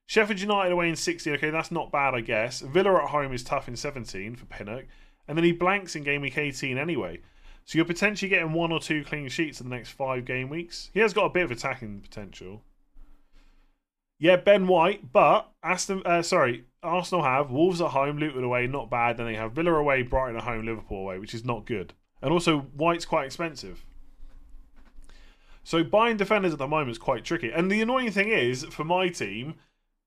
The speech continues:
is defenders is kind of what I need to buy, <laughs> 'cause I don't need to do anything with the attackers. So,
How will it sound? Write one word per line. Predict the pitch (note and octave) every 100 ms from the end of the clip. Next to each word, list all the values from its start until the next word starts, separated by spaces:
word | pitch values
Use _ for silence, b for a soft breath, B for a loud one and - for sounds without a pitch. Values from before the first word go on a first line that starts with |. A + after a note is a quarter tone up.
| _
is | E3+
defenders | E3+ F3+ A3+ B3 G3+
is | F#3+
kind | - G3 F#3
of |
what | E3+ F3
I |
need | D#3+ F#3
to | E3+
buy, | D3+ B3 G#2 -
<laughs> | C3+
'cause | C3 D#3+ E3
I | F3+
don't | G3+ G#3
need | F#3
to | E3
do | F3
anything | F3 E3+ D#3+
with | D3
the | C#3+
attackers. | C3+ F#3+ F3+ A2 F#2+ - - _ _ - - _ _ _ _ _ _ _ _ _
So, | - - D#3+ D#3 D#3+ D#3 D#3